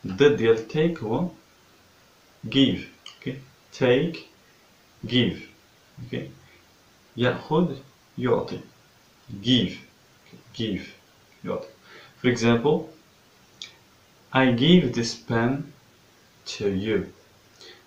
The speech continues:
أو لا, I give you this pen, okay? I give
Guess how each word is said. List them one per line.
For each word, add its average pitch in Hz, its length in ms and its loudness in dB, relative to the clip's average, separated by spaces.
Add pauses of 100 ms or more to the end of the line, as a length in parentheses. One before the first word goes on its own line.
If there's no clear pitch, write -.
أو 113 100 -2
لا, 113 180 2
I 98 180 -2
give 131 260 0
you 131 140 2
this 110 240 -6
pen, 90 340 -6 (680)
okay? - 340 -10 (840)
I 101 140 0
give 127 440 2